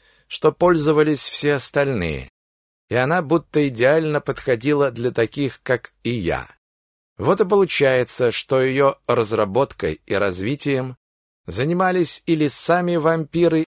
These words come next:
или они её спёрли у кого-то. Но это явно были не аграфы и сполоты.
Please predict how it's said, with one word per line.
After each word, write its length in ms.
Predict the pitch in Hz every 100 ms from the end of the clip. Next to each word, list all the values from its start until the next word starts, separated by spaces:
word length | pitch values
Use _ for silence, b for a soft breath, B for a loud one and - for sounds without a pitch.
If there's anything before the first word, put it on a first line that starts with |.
| _
или 280 | 160 165 -
они 280 | - 127 143
её 200 | 139 143
спёрли 640 | 127 - 131 139 143 131 -
у 120 | 123
кого-то. 680 | - 117 82 69 - - - _ _ _ _ _
Но 160 | - 120
это 220 | 156 156
явно 480 | 143 120 147 147 147
были 280 | 131 147 143
не 160 | 139
аграфы 680 | 131 127 127 165 147 147 143 -
и 160 | 147
сполоты. 840 | 135 - - 165 104 85 - - -